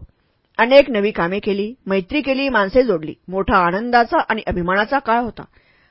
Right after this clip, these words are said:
आता मी कृष्णाकाठ सोडून नव्या क्षितिजाकडे चाललो आहे.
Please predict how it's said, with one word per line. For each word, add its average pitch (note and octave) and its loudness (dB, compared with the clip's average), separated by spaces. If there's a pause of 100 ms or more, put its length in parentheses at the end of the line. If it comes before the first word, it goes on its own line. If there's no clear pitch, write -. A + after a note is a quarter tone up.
(160)
आता A3 8
मी D4+ 0
कृष्णाकाठ A3 0
सोडून F#3 -8 (520)
नव्या A#3+ 6
क्षितिजाकडे C4 4
चाललो G#3 2
आहे. G3+ -4